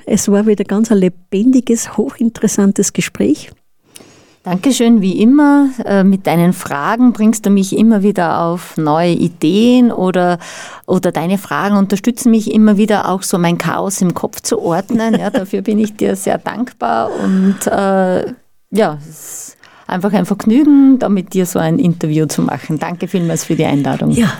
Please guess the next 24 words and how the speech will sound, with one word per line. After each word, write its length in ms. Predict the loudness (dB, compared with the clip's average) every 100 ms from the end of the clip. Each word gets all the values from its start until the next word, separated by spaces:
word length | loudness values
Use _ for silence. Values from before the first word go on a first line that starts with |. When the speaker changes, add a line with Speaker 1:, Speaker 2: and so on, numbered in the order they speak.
| -4
Speaker 1:
danke 480 | 0 0 0 -4 -2
auch, 240 | -4 -4
dass 280 | -4 -2 -2
du 200 | 0 0
die 200 | 0 -6
Zeit, 380 | -4 0 0 0
wir 140 | -2
machen 300 | -2 -4 -2
es 140 | -2 0
ja 80 | -2
beide, 480 | -2 0 2 0 0
alle 240 | 0 0 0
drei 240 | 0 -2
ehrenamtlich 1040 | 0 2 4 2 2 2 2 0 -4 -2 0
und 160 | 0
sehen 360 | 0 0 2 2
es 180 | 0 0
in 100 | 0
der 80 | 0
Kompetenzschmiede 1080 | -2 -2 -2 -2 -4 -2 0 0 0 -2
als 380 | -2 -2 -4 -6
Weiterbildung 840 | -4 -4 -4 -4 -2 0 0 0 0
im 140 | 0
Erwachsenensein. 1000 | 0 -4 -4 0 4 4 2 2 2